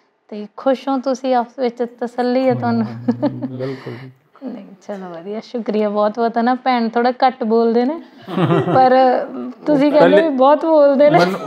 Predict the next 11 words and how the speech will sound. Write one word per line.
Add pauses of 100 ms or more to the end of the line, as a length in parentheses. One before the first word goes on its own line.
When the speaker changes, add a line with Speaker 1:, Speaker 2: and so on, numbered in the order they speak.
Speaker 2:
ਹੋਰ
ਮੈਨੂੰ
ਤਾਂ
ਇਹ
ਕੰਪਲੈਕਸ
ਹੋਈ
ਜਾਂਦਾ,
ਮੈਂ
ਕਿਹਾ
ਵੀ
ਦ-,